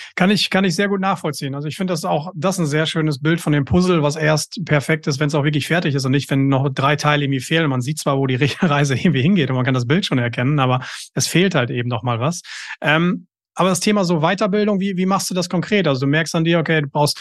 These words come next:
im Bereich Einwandbehandlung oder wie, wie stelle ich mir das, das vor? Wie, wie bildest du dich selbst weiter? Wie, wie schaffst du es, dich selbst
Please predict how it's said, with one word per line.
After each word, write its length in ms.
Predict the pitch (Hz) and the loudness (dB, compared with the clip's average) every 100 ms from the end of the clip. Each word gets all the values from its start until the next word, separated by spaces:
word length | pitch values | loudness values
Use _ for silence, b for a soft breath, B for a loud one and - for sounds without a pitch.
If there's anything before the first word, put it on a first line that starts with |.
| B | B
im 120 | B 175 | B 4
Bereich 260 | 165 165 | 4 2
Einwandbehandlung 960 | 139 160 160 156 147 131 151 151 151 147 | 2 2 4 2 2 2 2 2 0 0
oder 240 | 151 143 | 0 0
wie, 220 | 151 160 | 0 -2
wie 80 | 151 | 0
stelle 240 | 147 160 151 | 0 0 0
ich 80 | |
mir 120 | 156 147 | 2 2
das, 320 | 143 - 196 | 2 -2 -4
das 180 | 143 139 | -2 -2
vor? 300 | - 151 131 | 0 2 2
Wie, 280 | 135 147 147 | 2 2 2
wie 120 | 139 | 0
bildest 340 | 135 160 156 | 2 2 2
du 60 | 160 | 2
dich 100 | 143 | 2
selbst 300 | 143 156 156 | 4 2 2
weiter? 340 | 151 156 170 | 0 2 0
Wie, 280 | 147 147 147 | 0 0 0
wie 100 | 143 | -2
schaffst 340 | 131 160 - - | -2 -2 -2 -2
du 40 | |
es, 100 | 151 | 0
dich 180 | 156 127 | 0 2
selbst 440 | 143 156 156 - | 2 2 0 -10